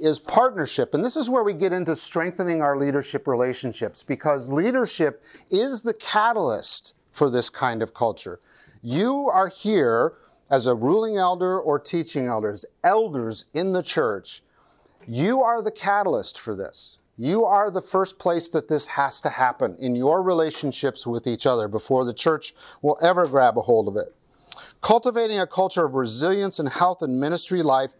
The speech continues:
cannot be and should not be the work of a pastor alone. It can't be. It has to be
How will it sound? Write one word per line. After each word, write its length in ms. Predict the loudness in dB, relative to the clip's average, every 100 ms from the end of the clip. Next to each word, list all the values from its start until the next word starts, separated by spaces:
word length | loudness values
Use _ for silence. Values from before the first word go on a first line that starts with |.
| -14
cannot 720 | -6 0 2 4 2 0 -2
be 400 | -2 0 -4 -8 _ _ _ _ _ 0
and 200 | 2 4
should 320 | 4 2 4
not 420 | 2 2 0 -2
be 380 | -4 -4 -4 -8 _ _ -2
the 80 | 0
work 280 | 2 0 -2
of 140 | -2 0
a 100 | -2
pastor 720 | -2 0 0 0 -2 -2 -2
alone. 500 | -4 -2 -2 -4 -8 -20 _ _ _ _ _ _ -4
It 140 | -2
can't 400 | 0 2 2 2
be. 180 | -2 -6 -8 -6
It 100 | -4
has 340 | 2 2 2
to 80 | 0
be 140 | -2